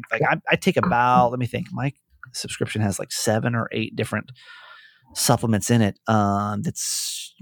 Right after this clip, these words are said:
great for my body, and it's really helped my mental health. It's helped my physical health, and all the way around, it's been really good. So, um,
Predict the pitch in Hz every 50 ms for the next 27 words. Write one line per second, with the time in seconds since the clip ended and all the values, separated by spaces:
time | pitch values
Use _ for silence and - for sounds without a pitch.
0 | 104 113 110 - 113 117 127 113 120 123 113 107 98 98 101 107 113 110 107 104
1 | 107 - - - - - - 107 110 104 107 107 120 - - - 90 104 135 135
2 | 127 123 131 127 117 - - - - - - - - - - - 120 117 127 127
3 | 165 147 107 104 107 110 - - - 117 - _ _ - - - - - - _
4 | _ _ - 104 107 104 98 98 92 98 98 95 90 - - - - 101 104 120
5 | - - 98 98 95 123 - _ _ _ _ - - 123 113 110 101 - _ -
6 | 113 110 104 101 101 101 104